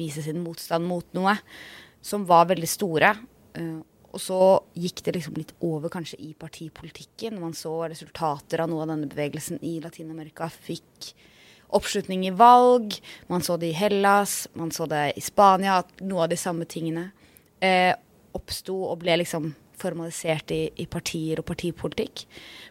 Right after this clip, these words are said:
Men at vi kanskje er litt tilbake igjen i den, eh,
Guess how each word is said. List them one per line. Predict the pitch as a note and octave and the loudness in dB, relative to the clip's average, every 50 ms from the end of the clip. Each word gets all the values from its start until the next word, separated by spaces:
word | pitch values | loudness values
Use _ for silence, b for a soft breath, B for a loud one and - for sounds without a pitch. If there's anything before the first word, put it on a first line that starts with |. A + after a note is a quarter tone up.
| B G#3+ | B 4
Men | A3 G#3+ | 6 6
at | - | 6
vi | - A#3 | 4 2
kanskje | - A#3+ A3+ F3+ - - G3 F#3 - | 4 4 2 4 6 8 8 8 8
er | - - - F3 F3 E3 - _ - F3+ | 6 2 0 0 0 -2 -6 _ -10 -8
litt | F3 - - - - | -8 -8 -8 -4 -4
tilbake | F#3+ D#3+ C#3 E3+ D3 D3 C#3 - - - - G3 | -4 0 2 2 2 2 0 -4 -8 -4 2 6
igjen | F3+ F3+ G3 A#3 A#3 G3 D#3 - _ _ _ _ _ _ _ _ - | 8 8 8 8 6 2 0 -4 _ _ _ _ _ _ _ _ -6
i | F3+ F#3 E3+ | -4 -2 0
den, | E3+ E3 D#3 D3+ D3+ D3 D3+ | 0 0 0 0 -2 -2 -2
eh, | C3+ C3+ C#3+ D3+ D#3 | 0 0 -2 -2 -4